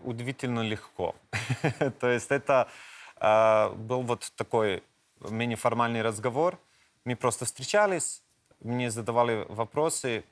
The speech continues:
я на них отвечал, а, часто отклонялся от темы, рассказывал, ну, куда-то несло. И это были...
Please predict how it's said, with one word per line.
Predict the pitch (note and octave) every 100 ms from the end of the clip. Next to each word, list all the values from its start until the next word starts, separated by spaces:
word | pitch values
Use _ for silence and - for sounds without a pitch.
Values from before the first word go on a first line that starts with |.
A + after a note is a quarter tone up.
| _ _ _
я | F#2+ A2 A2
на | G#2+
них | G#2+ -
отвечал, | - G#2+ - A#2 A2+ - -
а, | D#2 E2 -
часто | - A2+ G#2+ G#2+
отклонялся | - G#2+ G#2+ G2+ G2 G#2
от | G2
темы, | C3 C3+ A2+
рассказывал, | G2 - G2+ G2 F2+
ну, | G#2 A2
куда-то | - F#2 F2 G2
несло. | G#2 - D3+ D#3 -
И | G#2+ G#2+ G2+
это | A2 A2+ A2
были... | A2+ A#2 G#2+